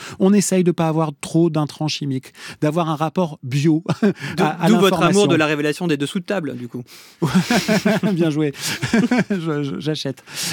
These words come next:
Speaker 1: Euh, voilà. Et donc, une fois qu'on est d'accord sur la qualité des ingrédients, bien sûr qu'on peut avoir un récit différent parce qu'on peut avoir une lecture différente du réel.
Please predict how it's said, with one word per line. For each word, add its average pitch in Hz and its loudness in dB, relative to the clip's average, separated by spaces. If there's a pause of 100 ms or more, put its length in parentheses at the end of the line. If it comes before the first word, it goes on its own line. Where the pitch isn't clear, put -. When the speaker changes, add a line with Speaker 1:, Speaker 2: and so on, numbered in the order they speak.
(140)
Speaker 1:
Euh, 143 -2
voilà. 202 0
Et 185 2
donc, 269 -2 (380)
une 226 4
fois 311 0
qu'on 285 0
est 185 4
d'accord 208 -2
sur - -4
la 156 0
qualité 196 0
des 160 2
ingrédients, 151 -2 (160)
bien 185 2
sûr 339 -2
qu'on 294 0
peut 220 -2
avoir 190 0
un 175 2
récit 175 0
différent 175 -2 (540)
parce 107 0
qu'on 170 0
peut 170 0
avoir 180 0
une 165 4
lecture 160 0
différente 240 0
du 180 0
réel. 165 2